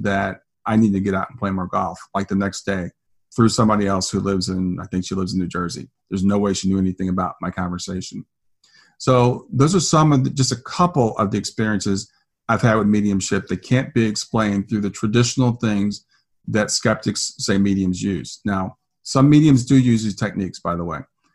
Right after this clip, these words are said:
There are fakes. There are bad mediums. So fakes will use something called a hot reading technique,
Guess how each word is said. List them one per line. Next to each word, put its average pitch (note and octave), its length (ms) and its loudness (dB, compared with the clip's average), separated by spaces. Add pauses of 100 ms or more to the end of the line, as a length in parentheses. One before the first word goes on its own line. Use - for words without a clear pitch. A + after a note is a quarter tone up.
(160)
There G#2+ 160 2
are A2+ 200 2
fakes. - 640 -4 (520)
There G#2 280 2
are G2+ 240 2
bad A2 460 2
mediums. - 480 -6
So A2 240 0
fakes D3+ 480 -2
will A#2 100 0
use G#2+ 140 0
something G2+ 220 -2
called F#2+ 220 -2
a F2 40 -8 (140)
hot A#2+ 200 0
reading F2+ 260 -2
technique, F2 420 -8